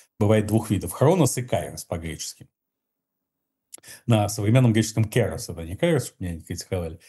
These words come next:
Значит, но исто-, <laughs> исторически это называется «Хронос» и Кайрос. Хронос — это текущее плавное время, а Кайрос — это, э, скачки времени, квантовые такие, когда к-, к-, количество переходит в качество.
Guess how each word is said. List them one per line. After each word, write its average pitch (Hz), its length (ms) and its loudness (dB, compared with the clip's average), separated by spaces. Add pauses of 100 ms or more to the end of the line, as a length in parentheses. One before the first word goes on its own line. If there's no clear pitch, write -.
(340)
Значит, 90 280 -6
но 104 240 2
исто-, 95 220 -2
<laughs> - 100 -6
исторически 143 520 -2
это 104 100 -2
называется 107 320 0
«Хронос» 113 320 0
и - 60 -10
Кайрос. - 320 -6
Хронос — 147 340 2
это 95 280 -6 (280)
текущее 120 540 0
плавное 98 460 0
время, 208 360 2
а 120 80 4
Кайрос — 214 500 2
это, 139 440 0
э, 123 140 2
скачки 139 500 -2
времени, 87 400 -6
квантовые 80 560 -6
такие, 78 380 -16 (340)
когда 98 380 0
к-, - 120 -10 (120)
к-, 113 300 4
количество 127 400 2
переходит 123 380 2
в - 80 -12
качество. - 540 -4